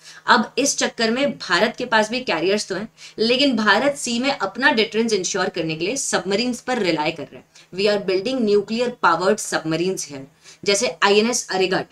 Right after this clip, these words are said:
recent time period में आईएनएस Arihant हमारे पास already थी, अब हमने आईएनएस अरिहंत को क्या किया, यहाँ पर commission किया to function so that we can have deterrence ensured in this part of the sea।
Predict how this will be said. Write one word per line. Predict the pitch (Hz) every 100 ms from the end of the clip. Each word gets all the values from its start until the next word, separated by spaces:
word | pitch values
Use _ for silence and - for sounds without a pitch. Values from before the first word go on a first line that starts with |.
| -
recent | 175 220 220 277 269
time | 220 220
period | 208 196 180
में | 151 -
आईएनएस | 170 185 220 - -
Arihant | 180 196 233 214
हमारे | 196 202
पास | 214 214 180
already | 175 208 233 240
थी, | 269 - -
अब | - 226
हमने | 247 285 -
आईएनएस | 196 214 254 262 -
अरिहंत | 190 202 226 233
को | 202
क्या | - 196
किया, | - 240 339 _ _
यहाँ | 175 175 185
पर | 294
commission | 311 208 180 175 202 170
किया | 147 127 - _ _
to | 269
function | 269 190 185 - 151 - -
so | - 240
that | 269 277
we | 240 247
can | 262
have | 214 196 233 190
deterrence | 180 208 226 -
ensured | 185 170 175 202 262 -
in | 196
this | 190 220 - -
part | 160 160 -
of | 165
the | 170
sea। | 170